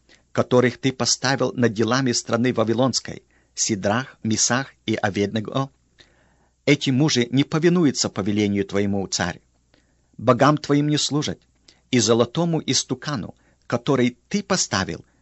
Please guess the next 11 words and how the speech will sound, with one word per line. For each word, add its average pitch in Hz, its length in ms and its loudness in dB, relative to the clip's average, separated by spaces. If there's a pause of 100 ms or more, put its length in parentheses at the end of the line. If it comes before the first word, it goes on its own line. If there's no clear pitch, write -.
(140)
не 110 120 0
поклоняются. 95 800 -4 (280)
Стихи - 380 -6
с 92 140 -4
девятого 110 500 -4
по 95 140 -6
двенадцатый. 92 640 -4 (1400)
Это 113 220 2
явное 127 480 2
непослушание, 123 880 -2 (300)
вероятно, 113 720 0